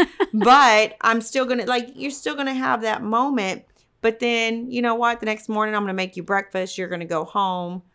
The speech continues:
Speaker 2: And I'll go back and do what I normally do on a regular basis.
Speaker 1: Yeah.
Speaker 2: But I don't know. Is that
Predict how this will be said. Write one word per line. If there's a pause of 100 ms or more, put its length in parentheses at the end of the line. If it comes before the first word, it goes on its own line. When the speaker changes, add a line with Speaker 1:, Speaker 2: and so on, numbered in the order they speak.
(600)
Speaker 2:
And
I'll
go
back
and
do
what
I
normally
do
on
a
regular
basis.
Speaker 1:
Yeah. (1000)
Speaker 2:
But
I
don't
know.
Is
that